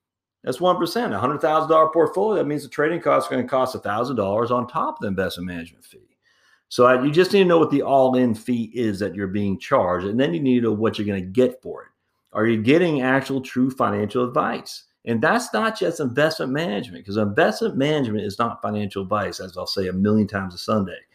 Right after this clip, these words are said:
Investment management is investment management. Financial advice is all the things we talk about, looking at your in-force illustration on your life insurance, making sure your estate plan's in order, looking at your ten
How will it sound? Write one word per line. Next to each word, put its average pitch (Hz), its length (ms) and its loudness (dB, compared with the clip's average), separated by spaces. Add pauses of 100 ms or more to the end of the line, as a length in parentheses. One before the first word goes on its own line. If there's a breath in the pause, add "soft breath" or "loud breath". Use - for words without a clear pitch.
(340 soft breath)
Investment 135 420 4
management 151 480 4
is 127 160 0
investment 127 440 2
management. 202 460 -2
Financial 123 480 0
advice 107 360 -4
is 98 100 -6
all 107 200 -2
the 101 60 -6
things 101 220 -6
we 98 80 -6
talk 107 320 -4
about, 95 360 -2 (380 soft breath)
looking 120 280 6
at 120 180 4
your 113 80 6
in-force 113 440 4
illustration 110 540 4
on 104 80 0
your 98 140 -2
life 98 260 -4
insurance, 82 480 -12
making 98 280 -2
sure 113 160 0
your 110 80 6
estate 110 360 0
plan's 98 280 -4
in 92 100 -10
order, 90 240 -12
looking 101 240 0
at 101 140 -4
your 98 60 -10
ten 110 260 0